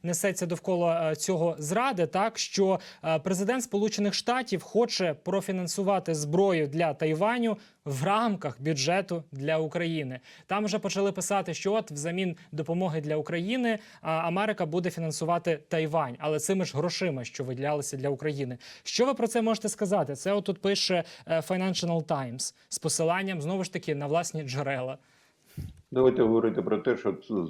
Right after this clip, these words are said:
Speaker 2: за останній період це третя публікація Financial Times, яка не відповідає дійсності, ба більше того, вносить ознаки активних операцій.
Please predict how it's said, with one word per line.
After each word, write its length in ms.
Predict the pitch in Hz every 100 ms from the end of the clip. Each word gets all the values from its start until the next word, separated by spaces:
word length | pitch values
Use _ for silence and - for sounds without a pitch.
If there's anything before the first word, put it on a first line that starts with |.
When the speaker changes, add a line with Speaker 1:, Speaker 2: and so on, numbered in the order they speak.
| 78
Speaker 2:
за 140 | 101
останній 440 | 95 - 107 95 90
період 420 | 101 107 104 -
це 100 | 87
третя 380 | - 92 87 85
публікація 720 | - 78 87 - 80 - 85
Financial 500 | 90 85 82 - 87
Times, 340 | - 95 90 92
яка 200 | 85 87
не 180 | 85
відповідає 520 | 82 82 82 78 85 82
дійсності, 500 | 85 104 - - 82
ба 140 | 82
більше 300 | 78 151 98
того, 320 | 90 107 92
вносить 520 | 85 87 87 - 85
ознаки 400 | 87 76 87 85
активних 460 | 85 - - 85 82 -
операцій. 600 | 85 92 85 - -